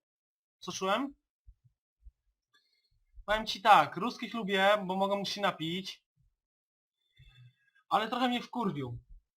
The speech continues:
Chociaż, szczerze mówiąc, to był rok dwa tysiące dziesiąty. Pietro był debiutantem, no i jechał bardzo dobrze, no.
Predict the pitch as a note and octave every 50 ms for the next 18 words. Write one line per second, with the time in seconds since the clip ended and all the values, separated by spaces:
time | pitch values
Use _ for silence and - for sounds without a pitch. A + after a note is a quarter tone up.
0 | _ _ _ _ _ G3+ G#3 B3 B3 - C#4 B3+ B3+ - - - - - - -
1 | - - - - - A#3 A#3+ A#3+ B3+ A#3+ A#3 A#3 A#3 A#3 A#3 A#3 A#3 A3+ - -
2 | - - - - - - - _ _ _ _ _ _ F#3 G3 G3+ G3+ G3 F#3+ G#3
3 | G3+ F#3 - D#3 G3+ G3+ G3+ - A3+ G#3 G3 G#3 G3+ G3 G3 F#3 D#3+ C#3 - F3+
4 | F#3+ - - - G#3 G#3 G#3+ A3 G#3+ B3+ B3 A#3+ A#3+ A#3+ B3 A3+ A3+ _ _ _
5 | _ _ _ _ - - - - _ _ _ G3 G3+ G#3 A#3+ A#3 G#3 A3+ A3+ A#3+
6 | A3+ A3+ A#3 - C4 B3 B3 A#3+ A#3+ G#3+ F#3+ F#3 F#3 G3 G#3 G3+ A#3 A3 G3 G#3+
7 | A3 G#3 G3+ A3+ G#3 A3+ A3+ G#3 F#3 E3+ F3 F3 E3+ E3+ E3+